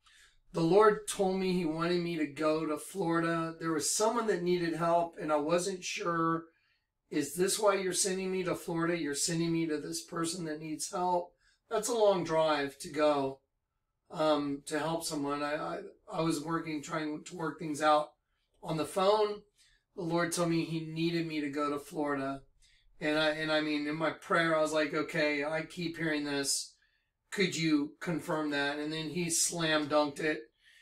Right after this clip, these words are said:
And then I said, "Okay," I'm right in front of Corey and Zach. I was like, "I gotta go to Florida. There's no way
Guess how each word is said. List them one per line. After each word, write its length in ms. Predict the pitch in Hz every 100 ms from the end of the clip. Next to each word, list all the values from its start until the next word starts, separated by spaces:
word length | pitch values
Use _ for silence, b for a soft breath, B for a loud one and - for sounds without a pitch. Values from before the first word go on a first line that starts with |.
| b b -
And 240 | 156 165
then 160 | 175 170
I 120 | 165
said, 280 | 160 170 165
"Okay," 520 | 165 165 175 165 156
I'm 400 | 160 156 151 156 _
right 200 | 180 175
in 60 | 170
front 180 | 175 147
of 40 |
Corey 300 | - 175 156
and 100 | 147
Zach. 280 | 143 151 147
I 40 |
was 140 | - 147
like, 240 | 151 - _ _ _ _ _ _ _ -
"I 60 | -
gotta 220 | - 147
go 140 | 156
to 80 | 151
Florida. 400 | 147 196 185 165
There's 240 | 151 151 160
no 120 | 156
way 220 | 147 143